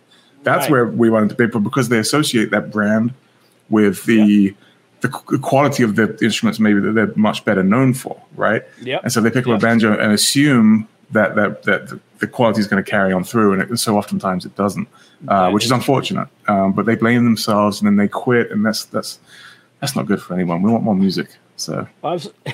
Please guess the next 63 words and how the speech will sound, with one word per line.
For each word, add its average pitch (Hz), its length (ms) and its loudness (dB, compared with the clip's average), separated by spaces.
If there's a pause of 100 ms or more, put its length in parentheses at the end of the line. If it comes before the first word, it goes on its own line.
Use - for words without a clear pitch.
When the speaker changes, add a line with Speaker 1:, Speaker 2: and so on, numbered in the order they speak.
(140)
Speaker 2:
I - 640 -10
was 170 80 -6
talking, 175 500 0
I - 560 -20
was 156 100 -16
talking 180 300 0
with 135 160 -4
Doc 143 260 2
Watson. 120 360 -4
Doc 156 260 -2
and 139 80 -4
I 123 140 -2
were 117 100 -4
friends, 117 520 -8
and 117 100 -10
I 117 40 -8
was 120 100 -10
talking 143 300 -2
with 120 100 -10
him 123 240 -6
once, 120 380 -8
and, 110 300 -10
and 117 160 -10
I 117 80 -10
was 113 120 -12
saying, 117 280 -10
"Doc, 170 400 -4
yeah, 160 200 -4
you 151 180 -6
know," 160 160 -2
I 151 80 -2
said, 135 240 -8
"I, 127 160 -8 (320)
I 143 80 0
ordered," 156 400 0
I 135 100 -8
said, 143 180 -6
"I 160 120 -2
did 165 240 -4
that 156 180 -2
old 160 220 -2
time 151 260 -4
thing 143 340 -6
where 127 140 -6
I 117 60 -4
ordered 139 340 -6
my 147 140 -4
first 143 320 -8
guitar 139 440 -4
out 135 180 -6
of 123 60 -12
the 110 200 -8 (320)
Sears 165 320 -2
Roebuck 147 400 0
catalog," 135 580 -6
and 131 100 -10
I 123 60 -10
said, 143 300 -6
"It 127 100 -10
had 156 220 -8
that 127 180 -8
zero 185 460 -2
fret." 127 360 -4